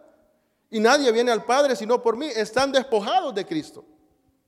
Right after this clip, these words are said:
Otra característica es que toman la piedad como fuente de ganancia. Su motivación, la motivación de estos falsos maestros es el dinero. Dice la segunda, eh, carta de Pedro en el capítulo dos, verso quince, que han dejado el camino recto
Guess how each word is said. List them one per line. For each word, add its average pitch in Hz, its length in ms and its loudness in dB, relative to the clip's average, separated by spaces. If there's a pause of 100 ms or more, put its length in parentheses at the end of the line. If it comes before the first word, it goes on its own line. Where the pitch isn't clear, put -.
(1400)
Otra 190 220 2
característica 214 920 0
es 220 180 2
que 220 160 0
toman 226 460 -2
la 202 160 -2
piedad 196 320 -2
como 175 220 -6
fuente 202 340 -6
de 165 100 -4
ganancia. 147 460 -8
Su 330 260 0
motivación, 175 840 -2 (300)
la 262 200 6
motivación 202 600 -2
de 208 60 0
estos 196 200 -4
falsos 202 280 -2
maestros 175 380 -4 (320)
es 156 140 -4
el 135 160 -6
dinero. 123 340 -14 (2500)
Dice 196 240 2
la 196 80 6
segunda, 190 400 2
eh, 156 320 -4
carta 185 280 0
de 156 100 4
Pedro 202 340 2
en 160 40 -2
el 151 100 -4
capítulo 170 460 -4
dos, 180 180 -2
verso 185 320 -6
quince, 147 680 -8
que 170 100 -4
han 190 100 -2
dejado 190 300 -4
el 208 80 -2
camino 175 360 -8
recto 180 440 -14